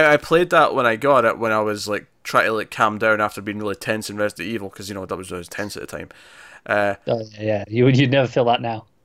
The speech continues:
Speaker 1: But I never, yeah, I never finished it. I never felt a desire to keep going. Like, I, I had a point where I'm just like, "Yeah, okay, I'm, I'm done." I don't, I just, it just, I don't know, it just doesn't appeal to me all that much.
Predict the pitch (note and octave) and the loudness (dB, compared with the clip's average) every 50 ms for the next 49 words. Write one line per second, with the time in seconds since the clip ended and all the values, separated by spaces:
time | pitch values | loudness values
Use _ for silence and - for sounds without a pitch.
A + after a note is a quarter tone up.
0 | _ - C3+ D#3 E3+ F3+ F#3+ A3 A3 A3+ G#3+ G3+ F#3 A3+ C4+ C#4+ C4 B3+ C4+ D4+ | _ -6 0 4 4 4 4 2 2 2 2 2 2 2 2 2 2 0 -2 -4
1 | B3 - B3 D4+ F4 - - - A2 B2+ C3+ D#3 D3+ - D#3+ C3 C3+ B2+ A2+ B2+ | -4 -4 -2 -2 -2 -2 0 0 2 2 0 -2 -2 -4 -6 -6 -6 -6 0 2
2 | B2+ D#3 C#3+ - - A#2 - B2+ - - - B2 D3 C#3+ A#2+ G#2+ G#2+ A#2 A2+ - | 2 2 2 0 -4 -10 -14 -16 -14 -10 -8 -6 -6 -4 -6 -8 -10 -10 -8 -2
3 | - A2+ A#2 G#2 B2+ G#2+ C3 B2+ C3 B2+ G#2 - - - B2 - - G2+ A2 A2+ | 0 2 2 2 0 -2 -2 -2 0 -2 -2 -2 -2 -2 -2 -2 0 -2 -2 -4
4 | A2+ A2+ A2 - - B2 - A3 B3 C4+ C#4 C#4 C#4 - - - - - A2 B2 | -4 -4 -6 -8 -8 -8 -6 -4 -4 -2 -2 -4 -4 -8 -10 -10 -8 -6 -6 -6
5 | B2 B2+ C3 B2 - - G2 F#2+ F#2 - - - _ _ - - G3+ B3 A#3 - | -8 -10 -12 -10 -8 -8 -10 -10 -12 -16 -20 -20 _ _ -2 2 4 4 4 2
6 | - - - - F#3 G3 G#3+ C4 A#3 - - - _ _ _ _ _ _ _ _ | -2 -10 -8 -4 -2 -2 -2 -2 -4 -4 -8 -10 _ _ _ _ _ _ _ _
7 | _ _ _ _ _ _ _ _ _ _ _ _ _ _ _ _ _ _ - - | _ _ _ _ _ _ _ _ _ _ _ _ _ _ _ _ _ _ -14 -14
8 | - _ - B2+ D#3 E3 E3 E3+ - - - B2 C#3+ D3+ C#3 F2+ F2 F#2+ G2+ G#2 | -12 _ -2 -2 -2 0 -2 -4 -6 -4 -4 -4 -4 -4 -4 -6 -6 -8 -10 -14
9 | _ - D3+ - B2+ A2 - - - F#2 - - - F2 F2 G2+ F#2+ F#2 - - | _ -16 -14 -12 -12 -12 -12 -12 -14 -14 -16 -16 -14 -12 -12 -10 -10 -10 -10 -12
10 | - - - - - | -14 -14 -14 -16 -16